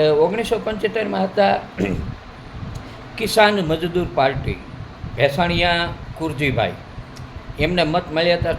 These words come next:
છવ્વીસ હજાર ત્રણસો ને નવ્વાણું. અને પટેલ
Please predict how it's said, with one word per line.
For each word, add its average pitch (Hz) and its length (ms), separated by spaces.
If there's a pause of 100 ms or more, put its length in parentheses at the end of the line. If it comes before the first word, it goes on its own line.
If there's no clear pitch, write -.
છવ્વીસ 170 340
હજાર 165 320 (120)
ત્રણસો 147 460
ને 147 140
નવ્વાણું. 143 540 (3250)
અને 175 180
પટેલ 190 420